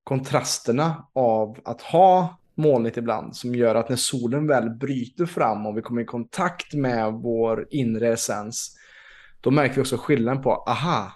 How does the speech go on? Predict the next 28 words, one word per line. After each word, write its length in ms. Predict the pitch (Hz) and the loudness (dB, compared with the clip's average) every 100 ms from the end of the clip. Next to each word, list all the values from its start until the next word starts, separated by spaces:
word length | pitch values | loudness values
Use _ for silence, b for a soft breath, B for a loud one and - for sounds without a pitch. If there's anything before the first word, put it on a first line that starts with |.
| _ _ | _ _
det 140 | 104 135 | -4 -2
är 60 | |
det 100 | 131 | 0
här 340 | 120 165 160 135 | 0 2 2 2
jag 100 | 123 | 0
har 60 | |
letat 260 | 123 - 104 | -2 -4 -10
efter, 120 | 101 | -12
det 160 | 104 110 | -8 -2
är 20 | |
det 100 | 110 | -2
här 300 | 101 156 151 | 0 2 2
som 180 | - 123 | 0 0
är 140 | 120 | 2
rätt, 260 | 151 - - - B B B | 0 -2 -16 -20 B B B
för 80 | 127 | -2
vi 100 | 120 | 0
har 120 | 113 | 2
varit 300 | 117 110 - | 0 -2 -8
i 280 | 113 110 107 | -8 -6 -2
vad 240 | 113 107 | 0 0
som 240 | - 110 107 | -2 -6 -6
har 100 | 110 | -6
känts 320 | 113 110 - | -6 -6 -8
fel 300 | 117 110 107 | -6 -4 -4
och 100 | 110 | -6
inte 200 | 113 113 | -8 -10
bra 600 | 104 131 147 110 - | -2 2 4 2 -4